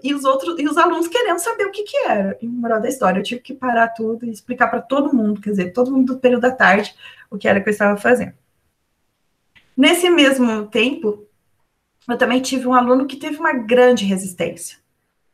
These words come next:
né? Ele, de toda aquela sala que eu tive que pedir autorização, né, o termo de consentimento para os pais e tudo mais, ele foi o único que não quis levar pros pais assinarem, e ele olhou pra mim e falou assim:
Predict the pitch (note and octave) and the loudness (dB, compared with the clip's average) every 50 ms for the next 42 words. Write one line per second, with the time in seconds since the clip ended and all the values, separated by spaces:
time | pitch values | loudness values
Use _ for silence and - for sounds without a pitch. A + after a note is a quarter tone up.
0 | _ _ _ - G3 G3+ G#3+ G#3+ - - _ - G3 G3 G3 G#3+ G#3+ A3 A#3 - | _ _ _ -6 -4 -4 -4 -4 -8 -10 _ -2 -2 0 0 -2 -2 -4 -6 -6
1 | - - - - - - A#3 B3 C#4+ D4 D4 C#4+ B3 A#3 A3+ - - G#3 G3 G3 | -10 -14 -16 -14 -8 -4 -2 -2 0 0 2 4 4 4 2 2 0 2 2 2
2 | G3 G3 - G#3+ G#3 - G#3+ G3+ - - G#3 - - G#3 G3+ G3 F#3+ G#3 G3 G3+ | 2 0 -4 -6 -6 -6 -6 -6 -8 -10 -12 -8 -6 -6 -4 -4 -4 -4 -4 -4
3 | G3 G#3+ G3+ G#3 G3+ G3+ G#3+ G#3 - - G3+ G3+ A#3+ C4+ C4 A3+ G#3 F#3+ G3 - | -4 -4 -2 -2 -2 -2 -4 -4 -4 -2 0 0 2 2 0 0 0 -2 -4 -2
4 | G3 G3 G3 G3 F#3+ - - - G3 F#3+ F3+ G3+ G3+ F#3+ F#3 - G#3+ G#3 G3 F#3+ | -2 0 0 0 -2 -4 -6 -6 -4 -4 -2 -2 -2 -2 -2 -2 0 2 2 2
5 | G3+ G#3+ G#3 - - F3+ F3+ F#3+ - - - G#3+ G#3 G#3 G#3+ A#3 A#3+ A3+ G#3+ G3 | 2 0 -2 -4 0 0 0 0 -2 -6 -4 0 0 2 4 4 4 4 4 2
6 | F#3+ F#3 F#3+ F#3 - G3 F#3+ A3 A#3 A3+ G#3+ A3+ C4 C#4+ C#4+ - - _ _ _ | 0 0 -4 -6 -6 -6 -4 -2 -2 0 0 0 -2 -2 -4 -8 -12 _ _ _
7 | _ - - - - - - _ _ _ _ _ _ - A3+ A3+ A#3 A#3 B3+ C4 | _ -20 -20 -20 -20 -20 -20 _ _ _ _ _ _ -2 0 2 4 4 2 2
8 | C4 C4 C4+ C4 C4 B3+ B3+ B3 C4 C4 C4 C#4+ - - B3+ B3 C4 C4 C4 - | 2 4 6 8 8 8 6 6 2 2 0 -2 -4 0 2 2 2 2 0 0
9 | D4 D4+ D4 D4+ C4 A#3+ G3 G3 F3+ F3+ G3+ A3+ - - _ _ - G3 - - | -2 -2 2 2 2 2 4 2 2 2 2 -2 -4 -14 _ _ -16 -12 -8 -4
10 | G#3 F#3 F#3+ G#3 G3+ - - B3+ A#3+ A#3 G#3+ G#3 G#3 A#3 B3 C4 C4 C4+ C#4+ D4+ | -4 -2 -2 -4 -6 -6 -2 -2 0 0 0 0 0 0 -2 -2 -2 -4 -6 -4
11 | E4+ E4+ E4+ D4+ D4+ D4+ - C#4+ C4+ C4+ C4+ C4+ C4+ C4 C4 C4 - - - A#3+ | -4 -4 -2 -2 -4 -4 -4 -4 -4 -4 -4 -4 -2 -2 -2 -2 -4 -4 -4 -4
12 | G#3+ G3+ - | -4 -6 -8